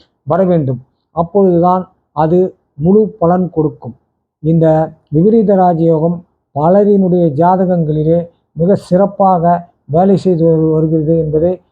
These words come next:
கண்கூடாக நாம் பார்க்க முடிகின்றது. உங்கள் ஜாதகத்தில் விபரீத ராஜயோகம் இருக்கின்றதா? அந்த ராஜயோகம் உங்களுக்கு எப்பொழுது வரும்? அது எப்படி கிடைக்கும்?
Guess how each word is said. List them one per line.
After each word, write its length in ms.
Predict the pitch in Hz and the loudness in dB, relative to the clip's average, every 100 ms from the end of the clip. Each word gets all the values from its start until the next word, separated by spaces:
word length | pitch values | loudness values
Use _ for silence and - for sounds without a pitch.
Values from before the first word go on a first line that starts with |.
| _ | _
கண்கூடாக 880 | - 190 180 202 196 180 175 180 - _ _ | -2 0 0 0 2 2 0 -2 -4 _ _
நாம் 240 | 165 165 | -4 -2
பார்க்க 320 | 170 175 180 | -2 -2 -2
முடிகின்றது. 540 | 160 147 143 131 123 - _ _ _ | -2 -2 -2 -2 -2 -4 _ _ _
உங்கள் 300 | 147 156 156 | -2 0 0
ஜாதகத்தில் 720 | 131 175 190 175 170 180 185 _ _ _ - | 0 2 2 0 -2 -4 -4 _ _ _ -6
விபரீத 460 | 143 175 190 175 | -2 2 2 0
ராஜயோகம் 600 | 165 170 156 165 156 170 | 0 0 2 0 0 0
இருக்கின்றதா? 720 | 156 156 160 156 147 165 175 180 _ _ _ - | 0 -2 -4 -4 -2 0 -2 -4 _ _ _ -12
அந்த 200 | 147 151 | -4 0
ராஜயோகம் 560 | 165 175 170 160 165 | 2 2 2 2 0
உங்களுக்கு 440 | 156 151 160 160 151 | -2 0 -2 -2 -4
எப்பொழுது 420 | 151 175 175 156 | -4 -2 0 0
வரும்? 340 | 151 170 180 _ _ _ | 0 -2 -4 _ _ _
அது 220 | - 156 156 | -4 0 2
எப்படி 340 | 156 190 175 | 0 0 0
கிடைக்கும்? 640 | - 160 160 - 175 180 | -2 -2 -2 -2 -4 -4